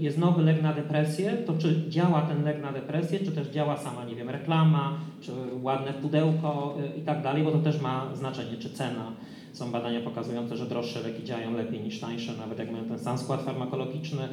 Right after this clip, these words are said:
czy po prostu są, e, e, są placebo. To jest taki, można powiedzieć, e, trudno tam mówić, znaczy tam są oczywiście pewne dylematy etyczne. Dylemat etyczny podstawowy jest taki, że jest się losowanym do grupy, która otrzymuje albo placebo,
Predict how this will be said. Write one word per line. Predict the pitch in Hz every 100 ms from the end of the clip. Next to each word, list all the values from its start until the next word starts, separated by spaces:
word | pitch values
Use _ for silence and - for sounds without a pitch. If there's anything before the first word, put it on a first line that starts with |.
| - -
czy | 123
po | - 120
prostu | 123 123 117
są, | 113
e, | 117 117 120 120 120 120 123 120
e, | 117
są | 123
placebo. | 123 117 117 - - - - - - - -
To | 165
jest | 185 170
taki, | 156 170
można | 160 156
powiedzieć, | 156 160 160 - 160
e, | 147 - - - - 160 - -
trudno | 185 220 180
tam | 175 170
mówić, | 175 170 160
znaczy | 156 -
tam | 185 185
są | 240 -
oczywiście | 170 160
pewne | 165 160 156
dylematy | 151 147 147 147 143 131 135
etyczne. | - 123 - 123 147
Dylemat | 156 156 151
etyczny | 151 131 156
podstawowy | - - - 147 139 135
jest | 135
taki, | 117 120 156
że |
jest | 151 -
się | 156
losowanym | 156 165 151 160 156
do | 139
grupy, | 139 156 147
która | - 131
otrzymuje | 127 - 131 123 120
albo | 143 156
placebo, | 156 151 175 156 156 156